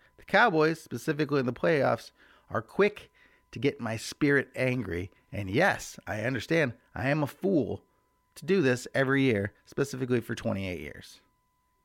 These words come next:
So this is one thing pointed out. Hey, you're a fool if you let this thing get, yeah, I know, and I, and I don't like it. So I gotta step away from it. Second Timothy two twenty-two, "So flee from your youthful passions and pursue righteousness,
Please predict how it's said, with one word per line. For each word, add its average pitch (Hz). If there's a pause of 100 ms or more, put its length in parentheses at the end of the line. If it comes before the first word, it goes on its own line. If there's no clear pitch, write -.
(1040)
So -
this 196
is 135
one 139
thing 120
pointed 101
out. -
Hey, 127 (520)
you're 156
a 123
fool 147
if 113
you 113
let 107
this 110
thing 107
get, 98
yeah, 185
I 143
know, 170
and 104
I, 117
and 127
I 131
don't 135
like 139
it. - (300)
So 113
I 127
gotta 120
step -
away 110
from -
it. - (560)
Second 135
Timothy 139
two 135
twenty-two, 139
"So 113
flee 202
from 135
your 117
youthful 156
passions 131
and 104
pursue 147 (300)
righteousness, -